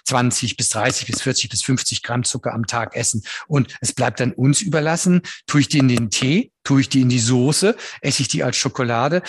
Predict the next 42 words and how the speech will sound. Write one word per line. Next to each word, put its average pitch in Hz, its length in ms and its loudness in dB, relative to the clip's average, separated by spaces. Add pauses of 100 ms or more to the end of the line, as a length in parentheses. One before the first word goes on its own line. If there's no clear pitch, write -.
(180)
Na 151 100 2
gut, 190 240 4
und 143 120 4
selbst 151 280 2
wenn 156 140 2
es - 120 0
dann 165 200 2
mal 143 180 4
richtig 151 320 0
schief - 340 4
gegangen 107 380 0
ist 113 160 -4
und 135 80 4
man 131 140 2
bei 127 100 2
hundert 135 340 2
Gramm 131 300 0 (380)
über 131 180 2
die 127 100 2
Feiertage 139 760 0
lag, 151 500 2 (440)
ähm, 139 420 4
dann 160 340 4
ist - 180 -2
das 131 140 -2
auch - 240 -6
mal 139 100 0
kein 107 300 -4
Beinbruch, 117 680 -2
weil 123 260 0 (340)
es - 240 -6
kommt 190 400 0
nicht 190 200 0
drauf 127 340 -6
an, 123 280 0
jeden 143 380 2
Tag 135 560 -4
immer 120 200 -2
die 113 120 -4
Zielerreichung 110 800 -6
zu 95 180 -10
haben. 104 380 -4